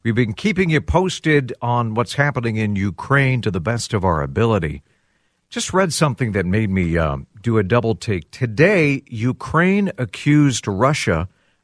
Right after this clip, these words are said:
of forcibly taking hundreds of thousands of Ukrainian civilians from shattered Ukrainian cities into Russia, where some may be used as hostages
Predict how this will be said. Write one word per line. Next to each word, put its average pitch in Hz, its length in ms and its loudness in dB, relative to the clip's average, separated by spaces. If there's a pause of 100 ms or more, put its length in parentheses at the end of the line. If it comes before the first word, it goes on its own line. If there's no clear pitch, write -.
of 104 160 0
forcibly 175 720 2
taking 139 480 -2
hundreds 220 800 -2
of 147 180 -2
thousands 175 880 -2 (480)
of 120 160 0
Ukrainian 175 640 0
civilians 110 840 0 (540)
from 123 280 0
shattered 165 680 0
Ukrainian 135 640 0
cities 104 560 -2
into 123 260 2
Russia, 160 560 0 (680)
where 120 160 0
some 196 320 2
may 190 140 4
be 151 120 0
used 135 400 2
as 104 200 0 (120)
hostages 110 880 -2